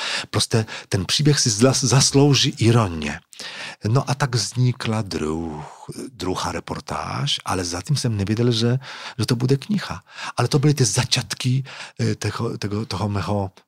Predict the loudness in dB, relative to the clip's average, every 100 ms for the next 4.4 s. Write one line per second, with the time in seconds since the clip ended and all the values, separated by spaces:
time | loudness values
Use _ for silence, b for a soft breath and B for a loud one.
0 | _ -6 -4 -2 0 0 -2 -2 -4 0
1 | -2 -2 B B B -4 -4 -4 -2 0
2 | 0 -2 -4 b b b -6 -6 -2 0
3 | 0 -2 -4 -8 -8 -6 -6 -6 -6 -8
4 | -8 -8 -10